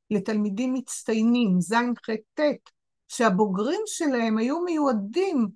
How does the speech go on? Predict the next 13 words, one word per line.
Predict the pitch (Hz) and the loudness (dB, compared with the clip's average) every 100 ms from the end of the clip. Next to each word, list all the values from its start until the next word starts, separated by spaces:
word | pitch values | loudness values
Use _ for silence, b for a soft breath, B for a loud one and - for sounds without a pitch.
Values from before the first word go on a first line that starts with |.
| _ _ - | _ _ -4
לשמש | 233 - 254 247 330 349 - | -2 -2 0 0 0 -4 -2
מורים | 269 254 240 381 466 359 | 2 4 4 4 2 0
אחר | - 190 160 165 | -2 -4 -4 -6
כך | - 147 - - _ _ _ _ - 170 | -6 -6 -8 -20 _ _ _ _ -14 -4
ורבנים. | 208 196 208 190 226 285 392 214 147 143 _ _ _ _ _ _ - | -2 0 0 2 2 2 0 -2 -2 -6 _ _ _ _ _ _ -8
אה, | 214 202 202 | -4 -2 -4
בשנת | 226 254 294 | -2 -2 -2
אלף | 330 302 | -2 -2
תשע | 269 | 0
מאות | 262 277 | 0 -2
שלושים | 240 240 269 262 254 | -4 -4 -4 -4 -4
ואחת, | 214 175 226 220 226 - _ _ _ _ - | -4 -2 2 4 2 -2 _ _ _ _ -10
אה, | 196 | -6